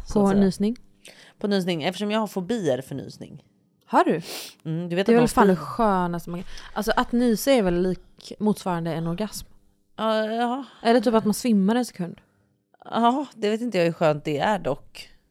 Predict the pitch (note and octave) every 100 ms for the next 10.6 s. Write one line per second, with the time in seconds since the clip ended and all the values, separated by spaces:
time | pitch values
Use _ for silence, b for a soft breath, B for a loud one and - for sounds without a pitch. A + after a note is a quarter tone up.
0 | _ G#3 G3 E3+ E3+ D3 E3 D3+ D3+ D3+
1 | F#3+ D#3 D4 A3+ B3 - - C4 C4+ C4+
2 | D3 B A#3+ G#3+ A#3 A#3+ A3+ A#3+ B3 -
3 | D4 D#4 A#3 B3 - F4+ C#4 F3 F#3+ F#3
4 | F4 D4 F3 C4 B B B B B -
5 | G3+ F#3 F3+ F3+ - C4+ G3 F#3 F3+ G3+
6 | - F#3+ - F3+ G3 G#3+ A3+ G3 G#3+ F3
7 | C3 B2+ B2 B2+ A2+ F#2 - E3 E3+ -
8 | A3+ F3+ D3 C#3+ C3+ - G3 C3+ B2 C3+
9 | B2 B2+ C3+ A#2+ A2 - F#3 F#3+ F3+ C3+
10 | A#2+ A#2 A2+ - - -